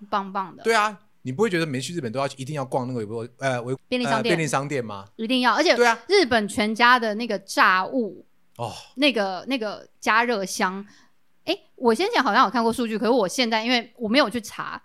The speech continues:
Speaker 1: 但是我觉得那数据好像我依稀记得，它是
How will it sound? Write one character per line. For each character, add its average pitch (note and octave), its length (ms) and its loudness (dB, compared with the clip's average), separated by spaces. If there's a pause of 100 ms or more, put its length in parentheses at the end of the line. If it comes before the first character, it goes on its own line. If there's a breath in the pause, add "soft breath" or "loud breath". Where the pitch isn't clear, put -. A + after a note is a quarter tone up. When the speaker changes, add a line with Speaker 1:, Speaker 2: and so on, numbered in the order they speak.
(120)
Speaker 1:
但 B3 100 -4
是 C4 60 0
我 G#3 140 0
觉 A3+ 140 -2
得 C4 80 4
那 D#4 100 4
数 C4+ 160 -2
据 B3 140 0
好 E3+ 200 -4
像 G#3+ 160 -8 (260)
我 G3+ 200 -6
依 C#4 180 -4
稀 B3+ 220 -6
记 B3 160 -8
得， F#3+ 200 -10
它 C4+ 180 4
是 D4+ 140 -2